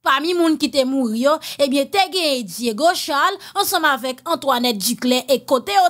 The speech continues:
te mouri, se te nan zòn Crissois. Eh bien, mesdames, mademoiselles et messieurs,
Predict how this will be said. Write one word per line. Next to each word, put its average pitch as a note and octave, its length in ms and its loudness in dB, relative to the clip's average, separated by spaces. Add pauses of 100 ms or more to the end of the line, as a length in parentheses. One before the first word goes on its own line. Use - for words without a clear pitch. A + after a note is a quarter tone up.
te D4+ 120 0
mouri, C#4 360 2
se - 480 -2
te C4+ 200 0
nan A#3+ 120 -2
zòn A#3 320 0 (160)
Crissois. - 540 -2 (420)
Eh - 80 -12
bien, D#5 320 2
mesdames, A4+ 300 0
mademoiselles D#4+ 580 -2
et C4+ 80 -4
messieurs, C#4 380 -8